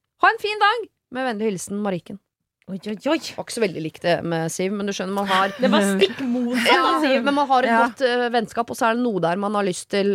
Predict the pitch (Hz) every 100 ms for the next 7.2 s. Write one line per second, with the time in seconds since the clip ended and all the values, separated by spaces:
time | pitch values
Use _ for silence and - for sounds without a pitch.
0 | - 196 - 233 - - 156 185 202 202
1 | 240 226 190 180 185 185 185 - - 143
2 | 110 117 - - - 214 202 202 233 220
3 | 233 214 170 165 208 247 _ - 190 165
4 | - 269 277 285 - 254 294 285 202 180
5 | 196 175 - - 208 185 175 190 - 190
6 | - 160 156 170 202 180 - 180 185 185
7 | - 180